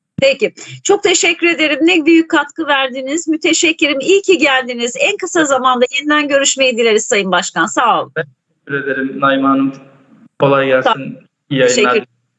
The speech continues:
Speaker 1: çok teşekkürler. Sevgili izleyiciler, Anahtar Parti Kahramanmaraş Afşin İlçe Başkanı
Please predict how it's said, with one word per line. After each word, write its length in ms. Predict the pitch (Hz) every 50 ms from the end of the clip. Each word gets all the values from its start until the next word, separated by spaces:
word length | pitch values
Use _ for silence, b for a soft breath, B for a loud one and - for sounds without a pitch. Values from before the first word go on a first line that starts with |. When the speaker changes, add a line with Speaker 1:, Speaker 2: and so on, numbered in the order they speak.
| _ _ _ _ _ _ _ -
Speaker 1:
çok 140 | 269 - -
teşekkürler. 640 | 214 196 - - - - - 135 - - - - - B B 135 135 131 B
Sevgili 360 | - 339 330 339 311 359 359
izleyiciler, 560 | 359 330 359 349 349 - 349 320 339 349 381
Anahtar 560 | 427 - 302 320 330 370 359 392 370 381 392
Parti 340 | - 370 330 349 349 349 330
Kahramanmaraş 800 | - 330 330 339 339 330 339 349 349 339 320 320 311 349 330 - -
Afşin 440 | 277 349 359 - 370 349 330 - -
İlçe 420 | - 262 285 233 - 330 285 208
Başkanı 500 | 160 147 170 - - - 185 165 135 95